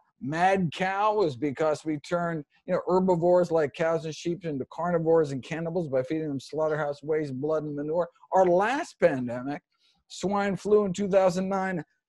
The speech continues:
didn't arise from some backwater wet market in Asia, but was largely made in the U S A on industrial pig operations in the United States. Now,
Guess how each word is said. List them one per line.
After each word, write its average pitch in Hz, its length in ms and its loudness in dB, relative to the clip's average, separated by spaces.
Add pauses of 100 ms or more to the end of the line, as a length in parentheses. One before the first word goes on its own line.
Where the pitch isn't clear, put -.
(100)
didn't 269 220 2
arise 214 460 6
from 190 160 -4
some 170 180 -4
backwater 180 880 4
wet 175 320 4
market 170 400 2
in 147 140 -8
Asia, 180 500 4
but 190 360 4
was 196 220 8
largely 196 540 6
made 214 460 2
in 214 160 6
the 180 120 4
U 185 300 4
S 180 240 4
A 220 340 4 (360)
on 196 160 0
industrial 165 800 2
pig 208 280 -2
operations 143 800 0
in 143 60 -6
the 143 80 -4
United 139 440 -2
States. 123 440 0
Now, 120 100 -8